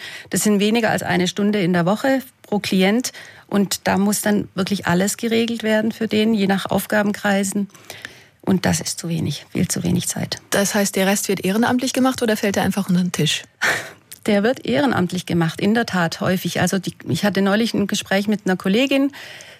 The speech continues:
Speaker 1: die hat mir erzählt, so, ich bin jetzt eine Woche mit meinem Fall beschäftigt im Monat. Das war so um den neunten Oktober herum. Ich habe mein Zeitbudget für den Monat schon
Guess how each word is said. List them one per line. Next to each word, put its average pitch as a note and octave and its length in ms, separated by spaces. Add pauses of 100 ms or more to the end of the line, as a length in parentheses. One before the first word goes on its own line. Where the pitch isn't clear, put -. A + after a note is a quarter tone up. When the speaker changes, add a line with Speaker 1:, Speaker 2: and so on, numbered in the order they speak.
(100)
Speaker 1:
die A#3+ 140
hat A#3 220
mir A3 240
erzählt, A3+ 480
so, A#3 160
ich A#3 160
bin A3 120
jetzt G#3 220
eine G#3 240
Woche A3 220
mit A3 180
meinem F#3 260
Fall F#3+ 220
beschäftigt - 560
im B3+ 120
Monat. B3 640
Das G3 180
war F#3+ 160
so F3 320 (120)
um F#3 140
den F3+ 140
neunten F#3+ 320
Oktober C4+ 420
herum. A#3 320 (380)
Ich G3+ 160
habe G#3+ 240
mein F#3 160
Zeitbudget F#3 720
für G3+ 100
den F3+ 140
Monat F3 320
schon F3+ 360